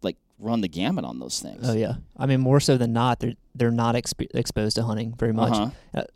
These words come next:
Speaker 2: I think what makes the difference between getting those yeses and versus nos and getting, cons-, having consistent, con-,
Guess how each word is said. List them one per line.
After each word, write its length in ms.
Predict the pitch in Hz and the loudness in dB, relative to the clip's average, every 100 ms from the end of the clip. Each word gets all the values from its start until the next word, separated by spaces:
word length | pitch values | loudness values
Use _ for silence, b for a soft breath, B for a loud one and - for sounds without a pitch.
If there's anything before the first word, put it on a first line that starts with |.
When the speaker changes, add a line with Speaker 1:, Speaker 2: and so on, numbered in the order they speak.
| - | 0
Speaker 2:
I 80 | 135 | 2
think 220 | - 139 | 4 4
what 100 | 131 | 4
makes 460 | 127 127 - - - _ 143 | 4 4 2 -4 -6 _ -8
the 120 | 123 | 0
difference 360 | 123 - 123 | 2 2 0
between 320 | - 123 123 117 | -2 -2 0 2
getting 220 | 120 120 | 2 2
those 180 | 113 113 | 0 2
yeses 400 | 117 127 113 117 | 2 0 0 -2
and 140 | 110 - | -4 -2
versus 340 | 120 - 123 | -2 0 0
nos 460 | 120 113 113 107 - _ _ _ _ _ | 2 4 2 0 -6 _ _ _ _ _
and 120 | - 120 | -4 0
getting, 360 | 120 117 120 - _ _ _ - | 2 2 -2 -10 _ _ _ -4
cons-, 160 | 127 127 | -2 2
having 260 | 139 123 | 4 4
consistent, 540 | 123 120 135 - - - | 2 0 0 -2 -6 -4
con-, 160 | 120 | -4